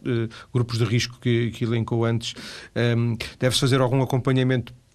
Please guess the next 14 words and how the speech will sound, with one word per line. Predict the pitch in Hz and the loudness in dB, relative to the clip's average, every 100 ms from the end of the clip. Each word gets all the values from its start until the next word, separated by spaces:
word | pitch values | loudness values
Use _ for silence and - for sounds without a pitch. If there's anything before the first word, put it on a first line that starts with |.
| - - - _ - 127 151 123 | -18 -18 -18 _ -10 -4 -4 2
para | 147 | 4
além | 147 143 139 | 6 4 4
dessa, | 135 127 - 143 131 | 4 2 0 2 2
de, | 135 | 2
de, | 131 139 | 2 0
dessas | 131 127 - 131 | 2 0 0 -2
questões | - 139 127 | -2 0 2
mais | 113 123 123 110 - - | 2 2 4 2 0 -2
essenciais, | 117 113 127 120 - 117 123 123 | 0 0 0 0 0 2 2 0
como | - 110 110 110 107 104 104 101 - - | -2 0 0 0 -2 -2 -4 -8 -14 -4
uma | 107 | 0
alimentação | 110 110 110 107 117 | 2 2 2 0 -2
saudável, | 104 107 101 113 123 110 107 107 | 0 0 2 4 2 2 0 0
ou | 104 104 | -2 -4